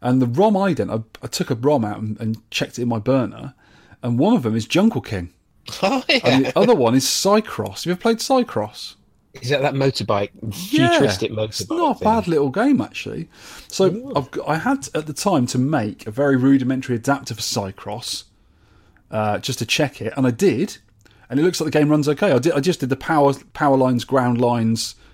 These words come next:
Speaker 1: and the video, and it comes up on the screen and starts playing through the track mode. I've got to wire up the sound and controls and everything and, and, and see if it works.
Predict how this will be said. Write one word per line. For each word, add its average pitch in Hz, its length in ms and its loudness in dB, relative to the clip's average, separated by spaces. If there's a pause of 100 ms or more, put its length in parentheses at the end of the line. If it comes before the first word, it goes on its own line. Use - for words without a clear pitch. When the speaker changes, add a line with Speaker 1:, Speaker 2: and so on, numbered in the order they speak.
(160)
Speaker 1:
and 120 80 0
the 113 40 2
video, 117 480 0 (400)
and 120 100 -6
it 120 40 -10
comes 160 200 0
up 151 100 -2
on 151 60 0
the 139 60 -2
screen 151 280 2
and 131 100 2
starts 131 240 -4
playing 135 200 0
through 127 120 -2
the 117 60 0
track - 260 -6
mode. 151 180 0
I've 135 60 -2
got 143 100 -6
to 131 60 -6
wire 127 380 2
up - 140 -4
the 117 140 -4
sound 123 480 -4
and 107 200 -2 (580)
controls 127 440 0
and 110 80 -2
everything 117 320 -2
and, 151 140 -6
and, 113 280 -2
and 127 100 -6
see - 100 -4
if 151 60 -4
it 160 60 -10
works. - 400 -4